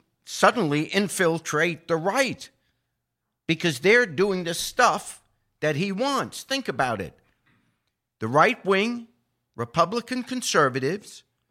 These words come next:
they're the ones that are attacking our democratic institutions. And, and, and I include Trump in this. So there's a leader, one of the leaders of it.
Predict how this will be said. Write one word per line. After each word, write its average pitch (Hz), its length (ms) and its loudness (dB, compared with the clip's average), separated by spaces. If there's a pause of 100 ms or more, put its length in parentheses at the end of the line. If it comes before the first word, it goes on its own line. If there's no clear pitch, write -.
(640)
they're 175 260 4
the 247 140 -2
ones 170 520 0 (400)
that 151 140 4
are 143 280 2
attacking 196 760 -2 (960)
our 156 300 4
democratic 170 640 -2
institutions. 160 960 -6 (600)
And, 139 200 -6
and, 135 180 -8
and 131 160 -4
I 117 340 -12
include 131 380 -6
Trump 175 300 -4
in 80 100 -8
this. 73 180 -14
So - 220 -18
there's 85 240 -18
a 101 60 -10
leader, 117 520 -8 (140)
one 104 160 -6
of 107 80 -6
the 104 80 -6
leaders 120 400 -8
of 82 140 -18
it. 50 100 -20